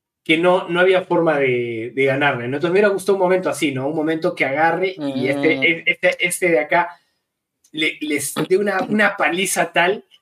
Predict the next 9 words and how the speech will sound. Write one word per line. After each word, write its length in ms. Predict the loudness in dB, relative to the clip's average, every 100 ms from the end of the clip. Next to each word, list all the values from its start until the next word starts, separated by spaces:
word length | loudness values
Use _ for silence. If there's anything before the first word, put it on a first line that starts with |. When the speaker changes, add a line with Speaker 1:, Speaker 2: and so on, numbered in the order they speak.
| _ _ _ _ _ _
Speaker 1:
que 180 | -4 0
digas, 460 | 2 2 0 -2
"Ok, 140 | -2 0 -2 -6 -18 _ _ _ _ 0
algo 300 | 2 2 0
se 100 | 0
tiene 240 | 0 0
que 60 | -2
hacer 340 | 0 0 0
diferente", 920 | -4 -2 2 2 2 -2 -4 -6 -12